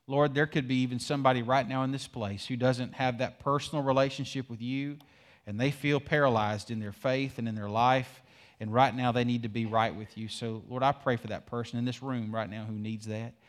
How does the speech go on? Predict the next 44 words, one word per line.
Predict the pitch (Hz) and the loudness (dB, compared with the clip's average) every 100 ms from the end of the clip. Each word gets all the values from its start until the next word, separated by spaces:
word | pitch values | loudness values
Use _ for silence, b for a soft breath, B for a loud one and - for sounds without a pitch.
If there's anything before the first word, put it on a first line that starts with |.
| b b | b b
Listen, | 147 147 135 | -2 -2 -2
if | - | -2
you're | 160 | -2
sitting | - 170 165 | 0 0 2
in | 160 | 2
the | 131 | 0
room | 123 147 160 170 160 | 0 0 0 -2 0
right | 139 131 | 0 0
now | 139 156 160 160 B B B | -2 -2 -4 -8 B B B
and | 98 101 | -8 -2
you | 147 | 0
know | 151 151 | 2 2
in | 139 | 2
your | 139 151 | -2 -2
heart | 123 139 151 - - | 2 6 6 2 -6
you're | 135 131 | -4 2
not | 127 127 | 4 4
right | 127 127 120 | 4 2 2
with | 120 | -4
the | 117 | -4
Lord, | 117 123 127 127 _ _ b b | -4 -4 -8 -12 _ _ b b
you | 160 | 2
know | 170 | 2
that | 135 127 156 | 2 -2 -4
you | 139 | -4
feel | - 156 | -2 2
like | 147 139 143 | 6 4 4
you're | 139 | -6
spiritually | - - 156 151 156 | -6 -2 -2 -2 -4
paralyzed | - 120 101 98 95 95 - _ b b b | -2 -2 0 -2 -4 -8 -14 _ b b b
and | 120 127 | -4 0
you're | 143 | 2
ready | 139 135 120 | 2 2 0
to | - | -6
have | 110 127 117 | -2 0 2
life, | 113 123 131 131 - | 4 6 6 4 -4
you're | 123 | -6
ready | 117 117 | -4 -6
to | - | -8
experience | 101 - - 135 123 110 120 | -12 -10 -6 -4 -4 -6 -6
real | 123 127 | -2 2
life | 123 120 117 | 4 4 4
in | 113 | -4
Christ, | 107 117 117 117 - | -6 -4 -2 -4 -12